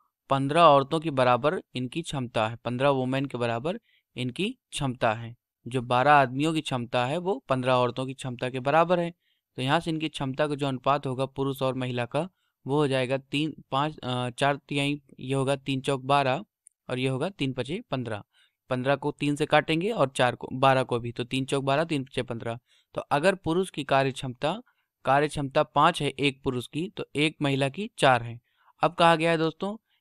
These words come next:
कि ये इक्कीस दिन में कार्य पूरा करते हैं, तो कुल कार्य क्या हो जाएगा? कुल कार्य हो जाएगा, चाहे आप पुरुष को ले लें, तो बारह पुरुष इक्कीस दिन करते हैं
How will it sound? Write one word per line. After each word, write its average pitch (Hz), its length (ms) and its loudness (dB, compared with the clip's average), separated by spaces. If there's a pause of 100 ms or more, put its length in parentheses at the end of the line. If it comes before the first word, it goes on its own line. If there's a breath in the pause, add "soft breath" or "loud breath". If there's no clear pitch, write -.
(100)
कि 151 80 -4
ये 160 180 4
इक्कीस 165 480 -2
दिन 151 160 0
में 175 160 -2
कार्य 139 280 4
पूरा 131 280 -2
करते 123 320 -6
हैं, 127 220 -10 (320)
तो 139 80 -6
कुल 175 260 0
कार्य 170 280 4
क्या 170 140 0
हो 165 100 0
जाएगा? 165 420 -2 (260)
कुल 160 160 2
कार्य 131 300 2
हो 131 120 -4
जाएगा, 127 420 -2 (420)
चाहे 139 220 2
आप 143 160 0
पुरुष 151 220 -2
को - 100 -2
ले 143 120 2
लें, 139 180 0
तो 147 120 -2
बारह 135 280 4
पुरुष 156 300 -2
इक्कीस 151 280 -2
दिन 151 140 -2
करते 147 320 -2
हैं 190 180 -2